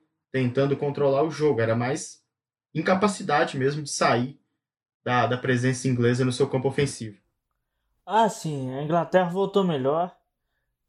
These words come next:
Speaker 2: É, como você disse, voltou atacando mais, voltou ensaiando, né, o gol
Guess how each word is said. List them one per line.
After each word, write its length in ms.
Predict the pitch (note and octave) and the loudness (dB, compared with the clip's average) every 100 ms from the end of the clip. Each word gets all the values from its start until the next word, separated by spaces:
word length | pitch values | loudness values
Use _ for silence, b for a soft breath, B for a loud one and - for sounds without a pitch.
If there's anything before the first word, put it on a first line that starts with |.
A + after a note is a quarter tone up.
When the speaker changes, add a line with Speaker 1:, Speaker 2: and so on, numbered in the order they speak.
| - | -6
Speaker 2:
É, 1040 | C#3+ D3+ D3 D3 C#3+ C#3+ C#3+ C#3 C3+ C3 B2 - | 0 2 2 0 -2 -2 -2 -2 -4 -8 -14 -14
como 260 | D3 D3+ | -10 -8
você 340 | C#3+ C#3+ C#3 C#3+ | -6 -8 -6 -8
disse, 380 | B2+ C3 - | -6 -10 -10
voltou 720 | C3 C3+ D3 C#3+ - D3+ C#3+ _ _ _ _ _ | -10 -2 -2 -4 -4 -6 -6 _ _ _ _ _
atacando 760 | - E3 - C#3+ - D#3+ E3+ D#3 | -2 -2 4 2 2 -2 0 0
mais, 280 | C#3+ E3 E3+ | 0 0 2
voltou 480 | D#3+ D#3 D3+ F#3+ G3+ | 0 -4 0 2 2
ensaiando, 880 | G#3 - A3+ G#3 G3 A3+ A3 D#3 C#3+ | 0 -2 0 0 0 0 0 -4 -4
né, 260 | E3 F3+ | 2 2
o 140 | D#3 C3 | 2 0
gol 480 | C3+ F3 E3 B2+ | 0 0 0 -4